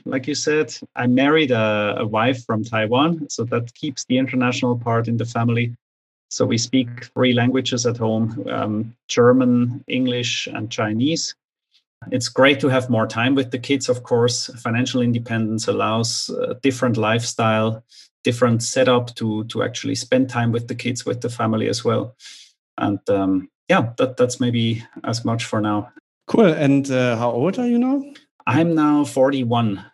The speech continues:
Speaker 2: Forty-one. So you managed, uh, to become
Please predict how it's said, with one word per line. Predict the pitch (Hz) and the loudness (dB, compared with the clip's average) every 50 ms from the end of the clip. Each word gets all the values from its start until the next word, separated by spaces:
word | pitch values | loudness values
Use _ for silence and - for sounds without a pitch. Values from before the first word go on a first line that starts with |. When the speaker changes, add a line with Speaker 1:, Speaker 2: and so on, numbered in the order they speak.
| _ _ _ _ _ _ _ _ _ _ _ _ - | _ _ _ _ _ _ _ _ _ _ _ _ -10
Speaker 2:
Forty-one. | - 147 160 180 185 165 170 175 156 127 | -4 -2 0 0 2 2 2 2 2 0
So | - - - 113 113 | 0 -2 -4 -2 -2
you | 113 113 113 | 0 0 0
managed, | 117 120 135 151 165 160 151 - - - - - | 2 2 2 2 0 0 -4 -8 -12 -14 -12 -6
uh, | 120 120 117 117 113 113 110 98 - - - | -4 -2 0 0 0 -2 -2 -4 -8 -12 -16
to | - - - 120 | -16 -10 -8 -8
become | 113 104 104 101 107 113 110 135 131 127 127 110 107 | -6 -6 -8 -6 -6 -6 -2 0 0 0 0 0 -2